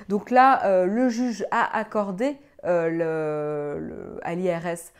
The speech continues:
le droit donc de demander cette récolte, euh, d'informations, mais pas toutes les informations demandées par l'I R S, juste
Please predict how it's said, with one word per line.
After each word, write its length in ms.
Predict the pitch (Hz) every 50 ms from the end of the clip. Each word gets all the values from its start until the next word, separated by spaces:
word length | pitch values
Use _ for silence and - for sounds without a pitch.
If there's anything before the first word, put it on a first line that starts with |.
| _ _ -
le 240 | 175 180 190 196
droit 340 | 170 180 185 175 196 196 190
donc 200 | 175 170 170 156
de 200 | 143 160 160 156
demander 540 | 156 151 165 240 247 240 233 220 214 196 214
cette 240 | 208 - 190 175 -
récolte, 420 | - 175 - - 170 170 170 - -
euh, 100 | - 156
d'informations, 680 | 160 156 185 180 - - 165 170 165 170 - - 277 311 -
mais 140 | 214 214 214
pas 320 | 214 - - 339 339 330 330 -
toutes 220 | - 320 285 -
les 160 | - 220 196 202
informations 560 | 196 196 - 190 190 185 185 - - 208 202 - - - - -
demandées 400 | 165 180 185 190 185 180 185 180
par 220 | 185 190 165 165
l'I 180 | 156 156 151 151
R 80 | 160
S, 180 | 214 269 269 - - - _ _ -
juste 360 | 160 170 226 226 - -